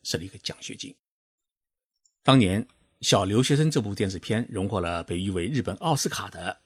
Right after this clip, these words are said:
日本放送文化基金奖的电视纪录片奖，这是首次由在日华人制作的电视作品荣获殊荣。张丽玲个人呢，也获得了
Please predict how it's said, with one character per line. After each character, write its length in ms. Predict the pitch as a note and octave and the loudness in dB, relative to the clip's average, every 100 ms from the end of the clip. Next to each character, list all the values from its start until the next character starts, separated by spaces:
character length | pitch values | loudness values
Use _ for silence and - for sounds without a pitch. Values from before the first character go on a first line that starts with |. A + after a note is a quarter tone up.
| _ | _
日 160 | D3+ G#2 | -2 -2
本 240 | E2+ E2 | -2 -6
放 360 | - E3 F#2+ F#2+ | -4 -4 -4 -2
送 280 | D#3 F#2 | 0 0
文 140 | E2 G#2 | -2 -6
化 140 | F2+ | -6
基 140 | F#2 G#2 | -6 -2
金 140 | A2 | 0
奖 160 | - - | -2 -8
的 180 | - - - _ _ _ | -10 -12 -12 _ _ _
电 280 | F3+ A#2 F2+ | 2 2 2
视 240 | - E2 | 0 0
纪 200 | - - | -4 -4
录 60 | F#2+ | -2
片 180 | F#2 F2+ | -4 -8
奖， 180 | - - _ _ _ _ _ _ _ _ _ - | -8 -12 _ _ _ _ _ _ _ _ _ -2
这 100 | A2+ | 0
是 160 | G#2+ | 2
首 240 | - F2+ G2 | 2 0 2
次 300 | - C#3 - | 2 2 -2
由 260 | G#2+ G2+ | -2 -2
在 200 | G#2+ D#3 | 0 -2
日 80 | F#2+ | -2
华 240 | F#2 A2 G#2+ | -2 2 2
人 160 | G2 | 0
制 160 | - A#2+ | -4 -4
作 180 | F#2+ E2+ | -4 -4
的 320 | E2+ F#2+ - | -8 -12 -8
电 160 | - G2 | -2 -2
视 60 | - | -2
作 120 | A2 | -4
品 240 | - - - _ | -4 -16 -18 _
荣 180 | - F2 | -6 -6
获 140 | F2+ | -6
殊 160 | E2+ - | -6 -8
荣。 200 | F2 - _ _ _ _ _ _ _ _ _ _ _ | -8 -16 _ _ _ _ _ _ _ _ _ _ _
张 140 | B2 | 2
丽 100 | G#2 | 4
玲 100 | G#2+ | 4
个 140 | - | 4
人 160 | G2 E2 | 2 0
呢， 180 | F2 - _ | -8 -12 _
也 120 | E2+ | -6
获 160 | - E2 | -4 -4
得 120 | E2+ | -6
了 220 | E2 - | -14 -16